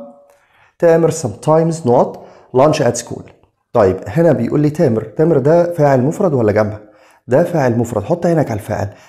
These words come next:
لو لقيته مفرد يبقى الفاعل بيجي آخره اس. طيب have بتيجي مع الجمع، طب المفرد بيجي has، يبقى تامر أحيانا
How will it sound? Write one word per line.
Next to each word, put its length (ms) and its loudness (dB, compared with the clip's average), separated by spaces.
لو 120 4
لقيته 220 2
مفرد 400 -2
يبقى 160 2
الفاعل 180 0
بيجي 180 2
آخره 220 -4
اس. 120 -10
طيب 220 -2
have 460 2
بتيجي 400 -2
مع 140 0
الجمع، 320 0
طب 120 0
المفرد 420 2
بيجي 260 0
has، 220 2
يبقى 200 -6
تامر 400 2
أحيانا 540 0